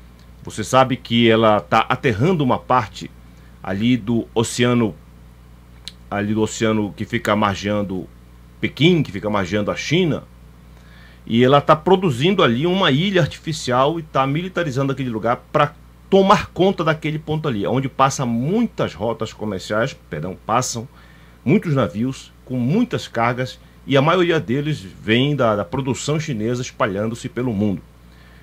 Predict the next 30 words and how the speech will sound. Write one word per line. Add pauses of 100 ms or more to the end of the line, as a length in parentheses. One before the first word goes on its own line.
(280)
Então
a
China
tá
crescendo,
ela
lançou
esse
Petro
Yu-, (120)
Yuan, (1160)
e
outras
nações,
como
a
própria
Turquia,
também
tá
se
interessando (220)
nessa
linha (480)
de
financiarização
da
sua
própria
economia.